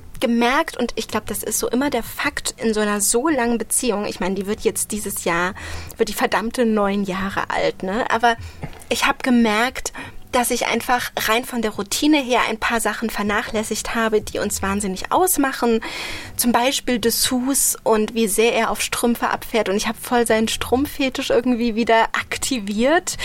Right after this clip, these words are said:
Und der könnte ja gerade stundenlang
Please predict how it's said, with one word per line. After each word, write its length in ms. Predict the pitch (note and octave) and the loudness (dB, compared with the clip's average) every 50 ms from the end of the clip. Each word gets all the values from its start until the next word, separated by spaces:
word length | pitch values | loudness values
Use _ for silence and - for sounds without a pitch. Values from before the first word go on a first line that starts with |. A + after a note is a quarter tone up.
| - - - - - D4+ - - - | -2 -2 0 0 0 0 -2 0 0
Und 320 | B3 A#3+ A#3+ B3 A#3+ - - - - - - - | 2 4 4 2 2 0 -4 -8 -14 -12 -4 -2
der 80 | B3 B3+ | 0 0
könnte 320 | - - C4 C4 B3+ D4 | 0 0 0 2 2 4
ja 160 | B3+ A3 A3 | 4 4 2
gerade 680 | G#3+ - A3 G#3 G3 G#3 A#3 B3+ A#3+ B3 A#3+ A#3+ A3+ - - - - | 0 -4 -4 -2 -2 0 0 2 2 2 2 0 0 -4 -6 -6 -2
stundenlang 1120 | - - - - - C#4 C#4+ D4+ E4+ F4 - D#4 C#4 B3 A3+ G#3+ G3 F#3 F3+ E3 E3 - | -2 0 0 0 2 2 4 4 4 4 2 2 2 2 2 2 0 0 -2 -6 -8 -8